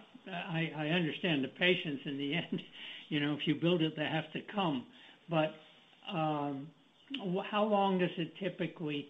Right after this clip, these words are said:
take? Leave out covid to obtain, you have a new device, a de novo device,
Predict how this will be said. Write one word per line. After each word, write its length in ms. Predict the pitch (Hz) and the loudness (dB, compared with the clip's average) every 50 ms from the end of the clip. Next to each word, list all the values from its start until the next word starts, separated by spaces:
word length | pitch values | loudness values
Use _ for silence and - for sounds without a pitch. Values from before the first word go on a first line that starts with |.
| - - | -8 -4
take? 320 | 185 165 156 135 123 - - | -2 0 0 -2 -2 -6 -4
Leave 240 | 160 160 175 190 160 | -2 0 0 2 2
out 320 | 165 160 175 196 185 - - | 2 2 2 2 0 -2 -4
covid 380 | - 160 139 120 135 131 - - - - - - - - - - - - - - | -2 -2 -2 -2 -4 -6 -6 -6 -6 -10 -18 -20 -20 -20 -20 -20 -20 -20 -6 2
to 200 | - 185 175 170 160 | 4 6 6 6 4
obtain, 560 | 160 - - - 185 175 185 180 175 175 170 | 2 -2 -2 0 2 4 4 4 4 4 4
you 120 | 156 147 | 4 4
have 140 | 151 156 139 | 4 4 2
a 80 | 147 147 | 0 2
new 180 | 156 208 233 | 2 2 2
device, 500 | 175 185 135 170 156 147 147 151 156 151 - - - | 2 0 0 0 0 0 0 0 -2 -2 -4 -6 -8
a 40 | |
de 220 | 156 123 131 143 135 | -8 -6 -4 -4 -2
novo 560 | 143 160 170 185 180 175 170 165 156 156 143 | 0 2 2 2 2 2 0 0 0 0 -2
device, 400 | 120 - - 143 131 135 135 135 | -2 -4 -6 -6 -4 -4 -6 -6